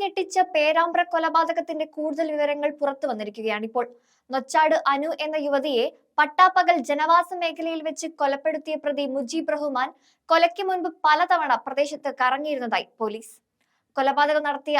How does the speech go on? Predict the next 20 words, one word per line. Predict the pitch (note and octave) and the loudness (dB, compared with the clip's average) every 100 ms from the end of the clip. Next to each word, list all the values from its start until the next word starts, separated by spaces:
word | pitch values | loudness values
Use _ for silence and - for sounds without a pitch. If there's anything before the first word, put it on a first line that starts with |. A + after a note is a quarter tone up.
| - | 2
അതേ | B3+ D4 D#4 | 0 0 0
റോഡിലാണ് | C#4+ C#4 D4+ B3 A#3+ F4+ _ | 2 2 2 0 0 -8 _
സംഭവ | D4 D4+ E4+ E4 | -4 2 2 2
ദിവസം | E4 E4 D#4 | -4 -6 -4
മുജീബ് | C#4+ A#3+ D4+ - | -4 -4 -6 2
പലതവണ | C4+ C#4+ C#4+ B3+ A3 - | 2 2 0 0 -4 -6
കടന്നുപോയിട്ടുള്ളത്. | A#3 B3+ A3 G3 G#3+ G#3+ - - _ _ _ - D#4 | -6 -6 -8 -8 -8 -6 -6 -8 _ _ _ -8 -2
മോഷണമായിരുന്നു | F4+ F#4+ G#4 G4+ F#4+ F#4 F4+ - | -2 -2 -2 0 2 0 -4 -4
അന്ന് | D#4+ D#4+ C#4+ | -4 -4 -4
മുജീബിന്റെ | A#3 D#4 D#4+ C#4+ C#4 | -4 -6 -4 -2 -4
ലക്ഷ്യമെന്നാണ് | C#4 E4 D4+ C4 A#3 C4+ | -6 -10 -6 -4 -2 -2
പോലീസ് | C4 A3 G#3 G#3 | -4 -4 -6 -12
നിഗമനം. | G#3 A3 C4 _ _ _ - | -8 -6 -6 _ _ _ -2
മോഷണമോ | D#4 F4+ - G#4 G#4 G4+ G4+ | 2 2 0 -2 2 2 2
പിടിച്ചുപറിയോ | F4 E4+ F#4+ F4 F4 E4 | -4 -4 0 0 2 0
നടത്താനായിരിക്കണം | D4 D4 D#4+ E4 D#4 D4 C#4+ B3+ C4+ - C4+ D4+ | 0 -2 0 2 2 0 0 -2 -2 -2 0 4
ആളില്ലാത്ത | E4 F4+ E4 D#4+ D#4 C#4+ | 4 2 2 0 0 -2
ഇടറോഡ് | C#4+ D#4 D#4+ C4 - | -2 2 2 0 -2
തിരഞ്ഞെടുത്തതെന്നാണ് | C4 C4+ C#4+ C#4 C4 B3+ A#3 G#3 B3+ | -4 0 -2 -2 -4 -2 -2 -4 -2
കരുതപ്പെടുന്നത്. | - A#3 A3+ G3+ G3 G#3+ | -2 -2 -4 -8 -6 -4